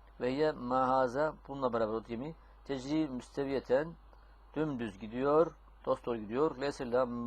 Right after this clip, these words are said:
melahun yecrihi," onu yürüten kaptanı, tayfası yok.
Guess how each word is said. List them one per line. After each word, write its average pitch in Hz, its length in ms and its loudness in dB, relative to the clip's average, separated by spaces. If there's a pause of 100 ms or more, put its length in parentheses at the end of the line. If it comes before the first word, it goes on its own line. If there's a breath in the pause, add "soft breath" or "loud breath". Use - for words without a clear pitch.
(120)
melahun 123 540 2 (420 soft breath)
yecrihi," 110 360 -4
onu 127 340 -2 (520)
yürüten 131 360 2 (360)
kaptanı, 127 580 2 (1160)
tayfası 127 400 4
yok. 147 260 2